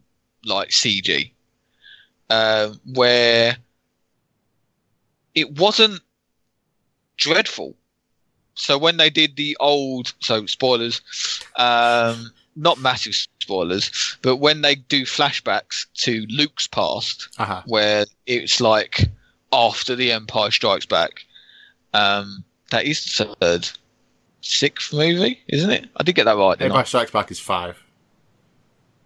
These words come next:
Speaker 1: So what's six?
Speaker 2: Return of the Jedi.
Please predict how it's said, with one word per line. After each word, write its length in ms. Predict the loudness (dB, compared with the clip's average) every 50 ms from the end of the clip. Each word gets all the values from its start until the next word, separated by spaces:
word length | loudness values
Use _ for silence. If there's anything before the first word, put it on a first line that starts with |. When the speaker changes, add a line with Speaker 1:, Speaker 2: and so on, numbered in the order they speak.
| _ _ _ _ _ _ _ _ _ _ _ _ _ _ _ _ _ _ _ _ _ _
Speaker 1:
So 220 | -8 -6 -4 -4 -2
what's 180 | -4 -2 0 2
six? 460 | 2 2 2 2 0 -4 -8 -8 -10 _ _ _ _ _
Speaker 2:
Return 280 | -18 -10 -2 -2 0 0
of 140 | 0 -4 -2
the 60 | -2
Jedi. 280 | 0 0 -2 -4 -10